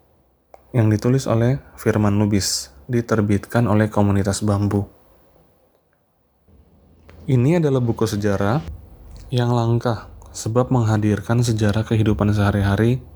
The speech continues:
orang kebanyakan di kota Jakarta. Penulisnya, Firman Lubis, menceritakan soal sepeda, becak, anak-anak, perumahan, sekolahan, kegiatan olahraga,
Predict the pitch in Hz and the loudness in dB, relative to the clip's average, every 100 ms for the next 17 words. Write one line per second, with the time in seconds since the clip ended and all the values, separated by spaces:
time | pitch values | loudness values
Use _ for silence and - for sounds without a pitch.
0 | - - - - - 113 107 107 107 104 | -20 -20 -20 -12 -2 0 0 0 2 2
1 | 107 123 120 104 95 98 98 92 95 - | 0 0 0 -2 -2 -2 0 0 -2 -2
2 | - - - - - - - - - - | -6 -6 -8 -8 -8 -10 -12 -12 -14 -14
3 | - - - 113 107 101 - 117 135 127 | -14 -8 -4 0 2 0 0 -2 0 -2
4 | 107 104 98 98 98 110 135 - - - | 0 0 0 -2 -2 -2 -4 -6 -12 -14
5 | - - - - - - 107 107 107 - | -14 -18 -20 -16 -16 -6 -2 0 -2 -2
6 | 107 110 107 104 98 - - 117 120 117 | -4 -4 -4 -4 -6 -6 -4 -2 0 -2
7 | 120 - - - - - - - 101 104 | -2 -6 -14 -12 -12 -12 -12 -10 -2 0
8 | 117 - 120 120 - - 120 104 107 107 | 0 0 0 -2 -8 -4 -2 0 0 2
9 | 104 - - - - - - - - 110 | 2 0 -4 -6 -8 -10 -16 -16 -4 0
10 | 101 104 107 110 110 113 120 - - - | 0 0 0 2 0 0 -4 -8 -16 -16
11 | - - - - - - - - 104 101 | -16 -20 -18 -16 -16 -16 -16 -6 0 2
12 | 107 110 120 120 123 127 - 107 104 104 | 2 2 2 0 -2 -4 -6 -2 0 0
13 | 113 117 - 113 107 104 104 131 139 | 0 -2 0 0 2 2 0 0 -2